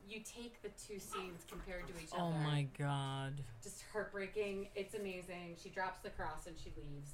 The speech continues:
Speaker 1: And it's
Speaker 2: And it zooms in on the cross. Oof.
Speaker 1: Oh, God. Okay.
Speaker 2: Ouch, ouch, ouch.
Speaker 1: Then we go to Willow, and she's got, she's at her computer. She's working on her homework because, of course, she is.
Speaker 2: Yes.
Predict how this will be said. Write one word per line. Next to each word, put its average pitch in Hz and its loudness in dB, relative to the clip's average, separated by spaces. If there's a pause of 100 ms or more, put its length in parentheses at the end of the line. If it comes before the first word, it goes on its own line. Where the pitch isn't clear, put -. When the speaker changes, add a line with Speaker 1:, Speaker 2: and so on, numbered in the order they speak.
Speaker 1:
And 160 -6
it's 156 -2
Speaker 2:
And 170 6
it 165 8
zooms 139 6
in 135 6
on 131 2
the 135 2
cross. 127 4
Oof. 135 0 (500)
Speaker 1:
Oh, - -6
God. 156 -6
Okay. - -2
Speaker 2:
Ouch, 139 4
ouch, 131 2
ouch. - -4 (200)
Speaker 1:
Then 254 4
we 247 2
go 214 4
to 208 2
Willow, 165 0
and 180 -4
she's 208 -4
got, 202 0
she's 220 -6
at 233 -2
her 262 0
computer. 262 -2
She's 247 -2
working 226 -4
on 254 0
her 269 -2
homework 220 -6
because, 240 -6
of 240 -10
course, 151 -6
she - -8
is. 143 -4
Speaker 2:
Yes. 127 -4